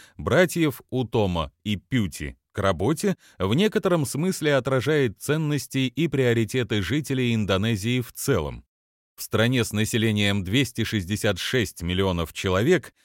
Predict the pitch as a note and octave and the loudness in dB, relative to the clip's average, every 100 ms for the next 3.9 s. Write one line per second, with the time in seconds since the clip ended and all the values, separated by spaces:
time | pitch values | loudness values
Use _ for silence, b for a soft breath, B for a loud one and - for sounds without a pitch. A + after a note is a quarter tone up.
0 | _ D2+ E2 B2+ - C#3+ A2+ G#2+ A2 G#2+ | _ -10 0 0 2 2 2 2 2 2
1 | B2 G#2+ G#2+ E2+ E2+ B2+ A2 G2 G2 A2+ | 2 2 2 0 -2 -2 0 -2 -2 -2
2 | G2+ G#2 G#2+ A2 G2 D#2+ F2 A#2+ A2 - | -2 0 2 2 2 0 -2 0 -2 -4
3 | F2+ C#2+ G2 E2+ D#2 F#2+ C#3+ D3 - | -6 -2 -2 -2 -2 0 0 0 -4